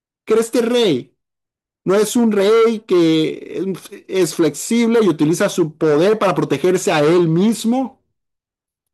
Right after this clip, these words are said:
Este rey es un rey humilde, un Dios con nosotros.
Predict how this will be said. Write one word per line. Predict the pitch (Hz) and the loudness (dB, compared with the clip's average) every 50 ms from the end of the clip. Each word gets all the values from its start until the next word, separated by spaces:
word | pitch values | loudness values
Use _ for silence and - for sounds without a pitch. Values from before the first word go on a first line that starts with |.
| _ _ - | _ _ -2
Este | - 202 226 220 - - - 247 233 | 0 0 0 -2 -6 -6 -4 -2 -2
rey | 220 208 185 170 147 127 123 | 0 0 0 0 2 2 0
es | 139 139 - | 0 -2 -2
un | 185 175 | -2 -2
rey | 165 175 196 202 220 214 - _ _ _ - | 0 0 0 0 -2 -2 -8 _ _ _ -4
humilde, | 190 185 180 175 151 135 131 120 110 104 120 - _ _ _ _ _ _ _ _ _ _ _ _ _ _ _ _ _ _ _ _ _ _ _ _ _ _ _ _ _ _ _ _ _ _ _ _ _ _ - | -2 0 2 2 4 2 2 0 0 -2 -4 -8 _ _ _ _ _ _ _ _ _ _ _ _ _ _ _ _ _ _ _ _ _ _ _ _ _ _ _ _ _ _ _ _ _ _ _ _ _ _ -4
un | 196 220 247 247 220 170 143 | 0 2 2 2 2 0 0
Dios | 160 190 220 240 254 254 247 - - | 0 2 2 2 2 0 -2 -6 -4
con | - 226 226 220 | -2 0 0 0
nosotros. | 214 196 - - 208 214 - - 156 139 127 117 - - - - - _ _ | -2 -2 -2 -2 -2 -2 0 0 0 0 0 -2 -4 -10 -14 -16 -20 _ _